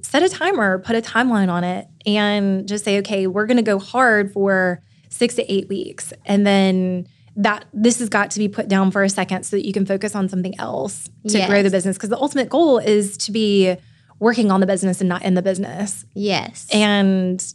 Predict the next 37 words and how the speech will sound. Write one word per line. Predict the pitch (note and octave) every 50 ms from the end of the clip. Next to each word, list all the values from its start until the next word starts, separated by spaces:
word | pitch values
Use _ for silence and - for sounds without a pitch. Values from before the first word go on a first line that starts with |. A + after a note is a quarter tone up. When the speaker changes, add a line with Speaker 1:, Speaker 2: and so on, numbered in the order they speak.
| _ _
Speaker 1:
you | G3
know, | F#3+ F#3+ F#3 F#3
one | F#3 G#3 A3
of | A3 G3+ F#3 F3+ G#3+
my | F#3+ F#3+ G3+ C4+
clients, | E4 - - A#3 A3 G3+ G3+ G3 G3+ G3 - -
actually, | F#3+ G3 G3 - G#3 F#3+ F#3 F#3 F#3+ - -
he's | G#3 F#3+ G#3 G3+ F#3+ F#3 -
just | - G3 G3 - - - _
telling | - - G3+ G3+ G3+ G3
me, | G3 G#3+ A#3+ B3+
he's | B3 A3+ G#3
like, | G#3+ G3+ F#3+ -
"What | F#3+ G3 G3
is | G3+
your | G3 G3
end | F#3+ G3+ B3+
goal? | G#3+ - - - E3 F3+
How | G3 - - G#3
are | G3+ G#3
you | G#3 G3+ G3+ G3+ G3 G3 F#3+ F#3+ F#3 F#3
planning | - - G#3 G3 F#3+ F#3+ F3+
to | F3 F#3
sell | F3 - F#3+ G3
this | F#3+ G3 F3+
business? | - G3+ G3 G3 G3 - F3 F#3+ - - - - _
You | - F#3 G#3 A3
need | A3+ A3 G#3 G3
to |
have | G3+ F#3+ F#3+
an | F#3+ F#3+
exit | G3 A3 A3+ - A3 -
strategy | - - F#3+ F#3+ F#3+ F#3+ F#3+ F#3
from | F3+ - F#3+ F3+ F3 F3+
day | F3+ - F3+
one." | F3 E3+ E3+ E3+ F3 F3+ F#3 - E3+ D#3+ D#3+ G#3+ G#3+ G#3 G3+ G3+ G3+
Speaker 2:
Mm-hmm. | G3+ F#3 F3+ F#3 F#3 F#3 F#3 G3 G3